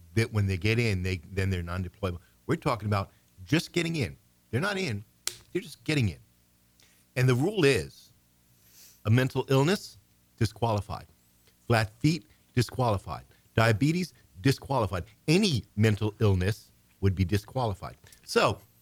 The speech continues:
all these transgenders, and I'm assuming from the, from the outpouring of the media and the social justice warriors that there are millions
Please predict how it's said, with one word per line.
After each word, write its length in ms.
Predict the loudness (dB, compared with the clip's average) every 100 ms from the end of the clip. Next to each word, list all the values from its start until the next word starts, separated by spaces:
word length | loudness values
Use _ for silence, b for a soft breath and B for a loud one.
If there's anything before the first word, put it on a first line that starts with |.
| _ _ -2
all 160 | 0
these 180 | -2 -6
transgenders, 800 | -6 -4 -4 -4 -2 -2 -4 -8 _ _ _
and 160 | -4 0
I'm 100 | 0
assuming 580 | -2 -2 -2 0 2 0
from 220 | 0 2
the, 320 | 2 2 0 -4
from 160 | -2 2
the 220 | 2 0 -4 -6
outpouring 840 | -4 -6 _ -6 0 2 2 0 -2
of 320 | 0 0 0
the 100 | 0
media 460 | 0 2 2 0 0
and 220 | 0 0
the 80 | -2
social 360 | -4 -6 -4 -4
justice 360 | -4 -4 -8 -2
warriors 340 | 2 2 0 b b b
that 120 | 0
there 160 | 2 0
are 120 | 2
millions 840 | 4 4 4 4 4 2 -4 -14